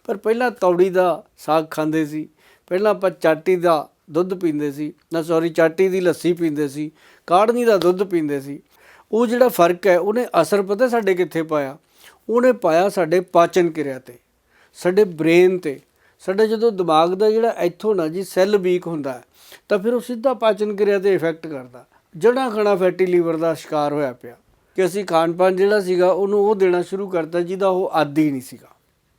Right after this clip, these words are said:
ਉਹਨੂੰ, ਉਹਨੂੰ ਆਦਤ ਪਈ ਹੋਈ ਸੀ ਦੁੱਧ, ਘਿਓ, ਮੱਖਣ ਦੀ, ਅਸੀਂ ਉਹਨੂੰ ਖਵਾਤੇ 버ਗਰ, ਪੀਜ਼ੇ, ਭੁੱਕ ਭੁੱਕ ਕੇ ਨੂਣ ਉਹਦੇ ਉੱਤੇ। ਮਤਲਬ ਕਹਿਣ ਦਾ, ਅਸੀਂ ਜਿੱਥੇ ਮਤਲਬ ਕਿ ਵਧੀਆ ਚਟਣੀ ਖਾਂਦੇ ਸੀ,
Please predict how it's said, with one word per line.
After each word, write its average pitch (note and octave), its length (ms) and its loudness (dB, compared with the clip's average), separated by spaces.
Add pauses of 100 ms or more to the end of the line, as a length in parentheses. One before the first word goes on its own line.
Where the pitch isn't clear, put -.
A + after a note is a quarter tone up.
(600)
ਉਹਨੂੰ, G#3+ 260 2 (160)
ਉਹਨੂੰ G#3 180 4
ਆਦਤ F3 340 2
ਪਈ F3+ 240 4
ਹੋਈ F3+ 120 8
ਸੀ F3 160 0
ਦੁੱਧ, F3+ 420 -4
ਘਿਓ, D#3+ 360 -2
ਮੱਖਣ D#3 400 -4
ਦੀ, D3+ 200 -4 (420)
ਅਸੀਂ F3+ 200 0
ਉਹਨੂੰ G3+ 260 2
ਖਵਾਤੇ E3+ 440 0
버ਗਰ, D#3+ 440 0
ਪੀਜ਼ੇ, D#3+ 360 -2
ਭੁੱਕ E3+ 260 -4
ਭੁੱਕ E3+ 380 -6
ਕੇ D#3+ 120 -2
ਨੂਣ D#3 320 0
ਉਹਦੇ E3 200 -2
ਉੱਤੇ। F3 300 -6 (480)
ਮਤਲਬ A#3 400 -2
ਕਹਿਣ E3 280 -2
ਦਾ, F3+ 540 2
ਅਸੀਂ F#3 220 -6
ਜਿੱਥੇ F3 380 -4
ਮਤਲਬ E3 460 -4
ਕਿ F3 120 0
ਵਧੀਆ F3 340 -2
ਚਟਣੀ E3+ 460 -2
ਖਾਂਦੇ D3 360 -6
ਸੀ, C#3+ 220 -16